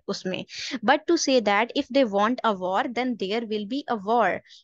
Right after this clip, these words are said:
sends an alarming message। और उन्होंने साथ ही साथ क्या कहा, अगर वो वॉर चाहते हैं तो फिर क्या होगा? Then there will be war। ठीक है, ये एक अलार्मिंग, एक खतरे वाला मैसेज है। As does the P A C chair's threat to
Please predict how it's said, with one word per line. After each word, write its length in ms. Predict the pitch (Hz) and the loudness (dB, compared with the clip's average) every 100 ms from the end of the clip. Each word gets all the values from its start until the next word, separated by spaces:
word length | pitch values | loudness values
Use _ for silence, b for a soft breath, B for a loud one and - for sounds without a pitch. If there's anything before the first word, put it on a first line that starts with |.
| - | -4
sends 300 | 262 277 269 | 0 2 2
an 120 | 269 | 0
alarming 540 | - 214 208 220 254 226 | 0 2 2 2 0 -2
message। 320 | 165 - 185 | -4 -8 -6
और 100 | 196 | -4
उन्होंने 200 | 208 233 | -2 -2
साथ 200 | 233 196 | 2 2
ही 120 | 233 | 2
साथ 140 | 233 233 | -2 -2
क्या 240 | - 202 | 2 0
कहा, 300 | 202 196 240 | 0 2 2
अगर 320 | - 208 214 | 2 0 -2
वो 160 | 220 226 | -2 -4
वॉर 240 | 185 185 | -2 -4
चाहते 340 | - 233 226 254 | 0 0 0 -4
हैं 220 | 262 339 - _ - | -6 -6 -10 _ -8
तो 80 | 208 | -2
फिर 160 | 220 | -2
क्या 160 | 214 240 | 2 2
होगा? 420 | 240 226 254 427 b b b 190 | 4 2 2 0 b b b -4
Then 260 | 208 233 | 0 0
there 360 | 370 226 208 208 | 0 0 0 0
will 200 | 226 240 | -4 0
be 140 | 302 277 | 0 2
war। 220 | 214 170 | 0 0
ठीक 320 | - - 202 | -4 -10 -6
है, 60 | 277 | -4
ये 180 | 254 254 | -2 -2
एक 120 | - | -2
अलार्मिंग, 580 | 214 208 202 220 208 196 | 0 2 0 -2 -6 -8
एक 180 | 226 | -8
खतरे 300 | - 208 233 | -6 0 2
वाला 240 | 247 220 208 | 4 2 0
मैसेज 400 | 180 175 175 170 | -2 -6 -10 -8
है। 160 | - - B B B - | -10 -12 B B B 2
As 160 | 254 247 | 2 4
does 280 | 233 254 | 2 2
the 120 | 254 262 285 | 2 0 0
P 0 | |
A 240 | 285 254 | 2 2
C 160 | 233 240 | 0 -6
chair's 360 | - 247 240 254 | -4 -2 0 -2
threat 340 | - 240 214 208 | -4 0 0 0
to 60 | 240 | -6